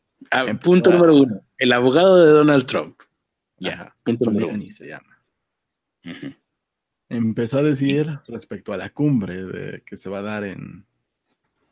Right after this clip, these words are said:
Speaker 2: con Corea del Norte, Corea del Sur y no sé cua-, quiénes más y Estados Unidos.
Speaker 1: Ajá.
Speaker 2: Empezó a decir que, que el señor Kim Jong-un le rogó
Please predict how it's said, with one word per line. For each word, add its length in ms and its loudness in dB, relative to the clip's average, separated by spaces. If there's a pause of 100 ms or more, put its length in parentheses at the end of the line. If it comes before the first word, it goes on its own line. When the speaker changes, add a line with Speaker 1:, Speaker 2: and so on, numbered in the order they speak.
(760)
Speaker 2:
con 520 -8 (120)
Corea 280 -8
del 180 -8
Norte, 200 -10
Corea 220 -10
del 180 -10
Sur 400 -10
y 160 -12
no 180 -12
sé 100 -20
cua-, 220 -12 (300)
quiénes 300 -10
más 200 -8
y 40 -16
Estados 320 -14
Unidos. 560 -8 (1400)
Speaker 1:
Ajá. 440 -10 (760)
Speaker 2:
Empezó 460 -4
a 40 0
decir 380 -4
que, 340 -10 (1500)
que 160 -8
el 100 -4
señor 300 -2
Kim 260 -4
Jong-un 540 -2 (160)
le 280 0
rogó 520 -2